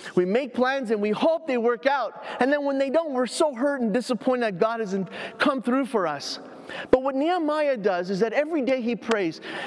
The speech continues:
And you know what happened while he was praying, while he was serving another king, while he was taking care of his food and his beverages? God gave him a burden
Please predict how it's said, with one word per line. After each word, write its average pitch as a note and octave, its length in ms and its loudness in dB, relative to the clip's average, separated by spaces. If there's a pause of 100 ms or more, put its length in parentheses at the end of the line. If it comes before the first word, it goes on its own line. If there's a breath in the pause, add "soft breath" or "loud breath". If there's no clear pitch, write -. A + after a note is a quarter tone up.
And A#3+ 120 2
you C4+ 60 0
know E4 120 0
what D#4 300 0
happened C#4+ 400 0
while C4 220 0
he C4+ 80 -4
was A#3+ 140 -4
praying, C4 420 0
while D4 180 2
he D#4 80 -4
was C#4 140 0
serving C#4 320 0
another B3+ 240 0
king, C4 340 0 (220 loud breath)
while C#4+ 240 4
he E4+ 60 0
was C#4+ 160 0
taking C4+ 280 0
care C4+ 220 2
of B3+ 80 -4
his A3 140 -4
food C4 340 0
and A3 100 0
his F3 120 -2
beverages? A#3+ 580 0 (640 loud breath)
God A#3 180 2
gave A#3 220 0
him A3 60 0
a F#3+ 60 0
burden G#3+ 520 0